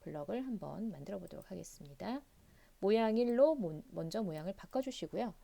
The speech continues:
그 다음에 말을 할 거예요. 어, 원숭이가 뭐라고 말을 하냐면 "이십 일 후 부화한다던데",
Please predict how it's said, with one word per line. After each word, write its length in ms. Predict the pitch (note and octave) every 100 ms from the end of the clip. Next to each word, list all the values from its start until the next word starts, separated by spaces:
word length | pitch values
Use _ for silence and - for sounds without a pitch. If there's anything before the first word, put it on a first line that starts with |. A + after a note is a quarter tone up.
| - - -
그 100 | B3
다음에 720 | C#4 C#4 C4 C4 B3+ B3+ B3+
말을 320 | F3 C3+ -
할 180 | B3 G3
거예요. 440 | - C#3+ G3 G3 - - - - - - G3+
어, 140 | G3+
원숭이가 460 | E3+ F3 B3 A#3 G#3
뭐라고 320 | D#3 F#3+ G#3+
말을 280 | F#3 D#3+ D#3
하냐면 720 | D3+ C#3+ C#3+ G3 B3+ C4+ C#4
"이십 320 | - F#3 C#4 C#4+
일 180 | D4
후 380 | D4 - E4+ E4+
부화한다던데", 1040 | - F3 G3+ A#3+ C4 C#4+ C#4 C#3+ C#3+ F#3+